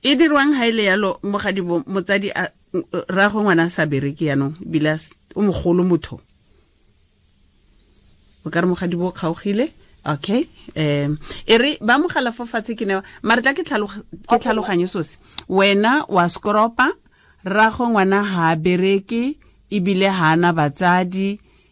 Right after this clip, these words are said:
Speaker 1: ebile o mogolo, a ke re?
Speaker 2: Em.
Speaker 1: Ngwana o tsena sekolo?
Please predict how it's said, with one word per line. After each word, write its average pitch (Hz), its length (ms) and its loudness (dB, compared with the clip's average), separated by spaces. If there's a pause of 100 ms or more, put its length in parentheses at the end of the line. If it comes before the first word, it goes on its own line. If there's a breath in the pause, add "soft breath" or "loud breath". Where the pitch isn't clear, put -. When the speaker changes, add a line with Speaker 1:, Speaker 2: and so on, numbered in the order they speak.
(160)
Speaker 1:
ebile 170 800 2
o 220 160 2
mogolo, 170 560 4
a 147 80 0
ke 202 240 -2
re? - 40 -20 (1600)
Speaker 2:
Em. 214 160 2 (1040)
Speaker 1:
Ngwana 208 280 2
o - 40 -4
tsena 208 240 0
sekolo? 151 400 -2